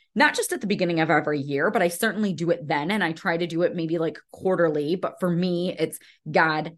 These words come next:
family, my finances, and my health. Like, those categories are really important to me. And I can see how being healthy spills over into all these other areas, or my relationship with God spills over into all these other areas. And so they all affect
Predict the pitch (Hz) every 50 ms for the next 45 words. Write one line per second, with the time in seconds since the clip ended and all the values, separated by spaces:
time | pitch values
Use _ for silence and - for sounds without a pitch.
0 | _ _ - 190 175 165 156 151 151 151 147 147 156 160 - 160 151 151 151 -
1 | 170 156 151 156 151 143 147 160 - 175 151 143 139 143 143 - - _ _ _
2 | _ _ - 190 185 170 147 143 160 165 117 69 64 - - - - _ _ _
3 | _ - 165 185 170 160 - - - - 156 143 135 - 202 180 175 185 185 -
4 | - - 160 156 156 160 156 151 160 165 165 156 151 151 147 135 139 139 151 180
5 | 175 - - - - 151 - - - 143 131 110 92 - - - - - - -
6 | _ - - 214 214 202 175 175 170 208 185 180 180 - - 220 226 202 202 190
7 | - 180 165 160 156 156 156 156 156 - - _ _ _ _ _ _ _ _ -
8 | - 139 - - 233 226 220 208 202 190 190 196 - 196 185 190 180 185 190 180
9 | 160 151 151 156 156 - - - 196 180 170 175 190 175 - 170 175 170 180 180
10 | 175 - 175 170 165 165 156 170 151 160 151 - - 165 160 156 151 147 143 135
11 | 127 131 139 - - - 214 208 196 190 185 180 185 175 175 160 165 165 165 180
12 | 190 - 185 165 - - 180 - - 156 147 156 151 143 160 - - - 165 160
13 | 147 151 147 156 156 143 156 143 - - 165 156 170 143 110 160 151 160 156 -
14 | 147 143 143 135 - 226 226 180 156 147 147 - 165 165 - 180 170 185 - -
15 | 226 285 302 - - 208 - - - - 196 185 190 - - - -